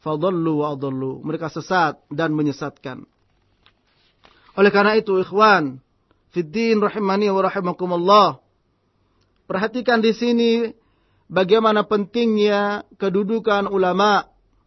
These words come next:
bagaimana pentingnya kedudukan orang-orang yang memiliki ilmu tentang Allah,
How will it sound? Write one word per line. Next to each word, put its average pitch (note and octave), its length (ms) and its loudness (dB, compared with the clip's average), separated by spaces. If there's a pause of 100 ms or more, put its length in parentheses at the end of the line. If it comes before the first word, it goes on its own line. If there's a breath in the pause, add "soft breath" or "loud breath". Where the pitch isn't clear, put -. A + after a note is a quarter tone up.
(760)
bagaimana F#3+ 480 0
pentingnya A3+ 560 0
kedudukan A3+ 640 0
orang-orang A#3 560 0
yang A#3 160 4
memiliki A#3 560 0
ilmu A#3+ 240 0
tentang A3+ 400 -2
Allah, A3 560 2